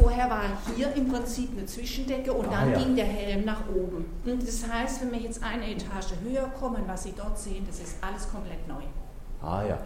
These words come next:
Speaker 2: na ja, relativ neu. <laughs>
Speaker 1: Ja, hundert Jahre.
Speaker 2: Ja. Und dieser Raum, wurde der auch für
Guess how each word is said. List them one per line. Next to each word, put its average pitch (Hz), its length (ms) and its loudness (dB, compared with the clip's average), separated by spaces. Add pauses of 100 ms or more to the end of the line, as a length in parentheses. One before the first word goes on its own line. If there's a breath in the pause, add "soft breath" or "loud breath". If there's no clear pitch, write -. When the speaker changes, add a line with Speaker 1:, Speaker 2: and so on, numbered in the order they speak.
(120)
Speaker 2:
na 107 120 6
ja, 104 80 10
relativ 98 520 4
neu. 80 220 4 (220)
<laughs> 135 240 6
Speaker 1:
Ja, 202 200 8
hundert 240 300 10
Jahre. - 380 4 (240)
Speaker 2:
Ja. 98 160 6 (340 loud breath)
Und 127 220 8 (160)
dieser 127 220 6
Raum, 170 320 8
wurde 165 220 8
der 160 200 10
auch 156 300 8 (340)
für 135 480 6